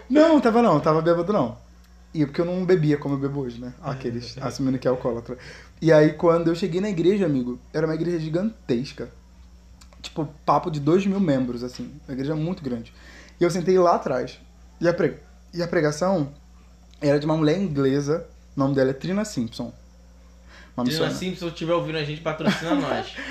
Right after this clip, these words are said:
Speaker 1: Ela veio da Inglaterra e tal, pra poder pregar.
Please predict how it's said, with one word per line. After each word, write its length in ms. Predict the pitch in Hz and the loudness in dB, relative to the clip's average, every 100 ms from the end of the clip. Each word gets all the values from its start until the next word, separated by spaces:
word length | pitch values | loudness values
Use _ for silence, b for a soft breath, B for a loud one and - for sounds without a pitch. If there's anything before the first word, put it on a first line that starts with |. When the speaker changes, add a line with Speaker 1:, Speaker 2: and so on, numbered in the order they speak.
| 247 202 151 - | -12 -12 -18 -4
Speaker 1:
Ela 560 | 131 127 131 131 131 131 - | 0 2 4 2 0 -4 -12
veio 420 | 143 127 127 139 | -10 -4 0 2
da 100 | 139 | 2
Inglaterra 800 | 139 143 151 - 127 135 160 156 | 2 2 0 -2 0 2 0 0
e 40 | 139 | -2
tal, 280 | 139 131 139 | 0 0 0
pra 80 | 139 | -4
poder 220 | 143 143 | -6 -6
pregar. 800 | 151 151 131 127 135 170 202 | -2 -2 0 2 4 2 0